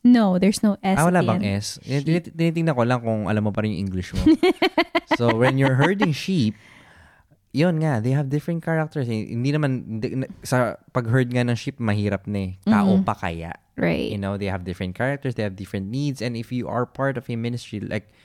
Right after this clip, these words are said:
Speaker 2: uh, the Light of Jesus family, it's, it's a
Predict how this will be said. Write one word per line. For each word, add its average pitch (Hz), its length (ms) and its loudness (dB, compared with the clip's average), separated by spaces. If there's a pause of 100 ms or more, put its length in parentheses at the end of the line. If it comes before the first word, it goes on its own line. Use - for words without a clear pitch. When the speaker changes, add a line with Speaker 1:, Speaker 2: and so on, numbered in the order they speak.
(420)
Speaker 2:
uh, 92 520 -4
the 101 160 -4
Light 107 160 -2
of 95 80 -6
Jesus 107 320 -6
family, 120 480 -4
it's, - 220 -20
it's - 220 -10
a 110 120 -6